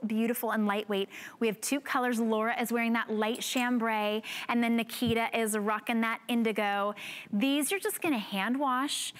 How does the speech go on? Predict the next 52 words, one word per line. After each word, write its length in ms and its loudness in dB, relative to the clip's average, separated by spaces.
You're 120 2
gonna 180 0
line 360 2
dry. 500 -2
You 140 0
choose 340 -2
extra 360 -4
small 400 0
through 300 -2
three 260 -4
X. 240 -4
We're 80 -2
running 240 0
the 80 2
sizes 420 -2
there 160 0
on 160 0
the, 180 -2
on 160 0
the, 160 -2
um, 360 -2
side 460 0
for 100 -2
you 240 2
so 160 0
that 140 -2
you 100 0
can 260 0
know 340 0
exactly 420 0
what 120 0
your 100 -2
size 320 0
is 120 0
and 120 0
shop 260 0
with 120 -6
confidence. 460 -2
But 160 -2
as 140 2
you 60 2
can 160 0
see, 400 0
you 180 0
can 220 -2
belt 340 -4
it 160 -2
or 160 0
not. 440 0
It's 180 -2
really 400 2
stretchy 920 -2